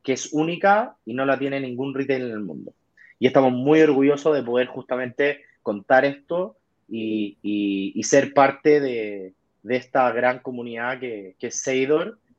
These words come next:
que lo hizo justamente a, a un retail de, de world class hacia, hacia el mundo.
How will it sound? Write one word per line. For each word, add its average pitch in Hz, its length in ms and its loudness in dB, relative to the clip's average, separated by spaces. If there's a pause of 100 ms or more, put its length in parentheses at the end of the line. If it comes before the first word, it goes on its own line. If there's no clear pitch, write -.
que 120 160 2
lo 117 160 2
hizo 123 200 -4
justamente 123 800 -6 (140)
a, 104 340 -8
a 107 120 -2
un 117 140 -4
retail 120 380 -2
de, 98 420 -6
de 104 120 0
world 110 320 4
class - 540 0 (260)
hacia, 104 540 -2 (340)
hacia 104 320 -2
el 101 100 0
mundo. 113 360 -4